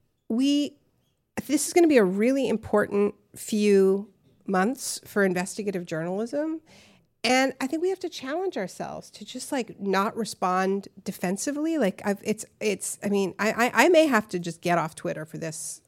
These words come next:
you know, election cycle, because it's just, people are responding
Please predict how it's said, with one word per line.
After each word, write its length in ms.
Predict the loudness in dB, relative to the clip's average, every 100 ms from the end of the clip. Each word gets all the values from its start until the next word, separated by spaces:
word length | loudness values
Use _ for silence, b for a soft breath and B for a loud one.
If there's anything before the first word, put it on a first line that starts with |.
| _
you 140 | -4 -2
know, 200 | -2 -6 b b b _
election 440 | 0 0 0 -4
cycle, 380 | -4 -6 -8 -8
because 320 | -8 -2 0
it's 260 | -2 -4 -10
just, 400 | 0 0 0 -8 B B 0
people 260 | 2 6
are 140 | 6 6
responding 880 | 0 -2 -2 0 0 0 -2 -6